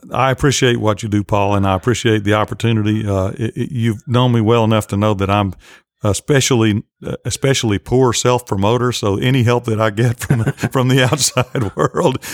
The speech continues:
I am quite grateful for. And thank you for thinking of me over the years, uh, because we've been at this a while now. I don't, uh, you, you named the episode. I don't know how long ago it was we, we, we taped our first one, but it was, it was not in the last three months, I know.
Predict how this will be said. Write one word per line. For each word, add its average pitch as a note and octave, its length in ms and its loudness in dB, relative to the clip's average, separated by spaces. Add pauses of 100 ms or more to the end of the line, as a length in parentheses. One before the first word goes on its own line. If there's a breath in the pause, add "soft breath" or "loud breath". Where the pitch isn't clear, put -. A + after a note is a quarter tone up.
I C3 220 0
am A#2+ 180 0
quite C3+ 380 -2
grateful A#2 440 0
for. A2+ 380 -4 (500 loud breath)
And G#2+ 260 -2
thank B2+ 240 0
you C3 80 0
for A#2 140 0
thinking B2+ 320 -2
of A#2 160 0
me A2+ 180 2
over A2+ 280 2
the A2 100 2
years, G2 440 0
uh, F2+ 160 -4
because F2+ 300 -4
we've G2+ 180 -4
been B2 140 2
at C#3+ 160 0
this G2 160 0
a F#2+ 40 -4
while E2 340 0
now. D#2 220 -4
I F2 120 -4
don't, A#2+ 180 -4 (320 loud breath)
uh, G#2 140 -2
you, A#2+ 160 0
you A2+ 260 0
named A#2 260 2
the G#2 100 2
episode. F#2+ 420 0
I G#2+ 80 0
don't A#2+ 140 2
know G#2 120 2
how G#2+ 160 0
long G#2+ 200 0
ago G2+ 260 0
it G#2 60 -4
was G#2+ 240 -4
we, F2+ 220 -6 (400 loud breath)
we, G2+ 180 -2
we G2+ 180 -2
taped G#2 300 -2
our F2+ 100 2
first F#2 280 -2
one, G2 120 -2
but G#2 140 0
it A2 120 -4
was, - 180 -2
it B2 100 0
was A2+ 160 -2
not D3 200 2
in B2 60 -4
the A2+ 80 2
last B2 260 0
three A2+ 180 2
months, A2 280 0
I E2 120 -2
know. D#2+ 240 -2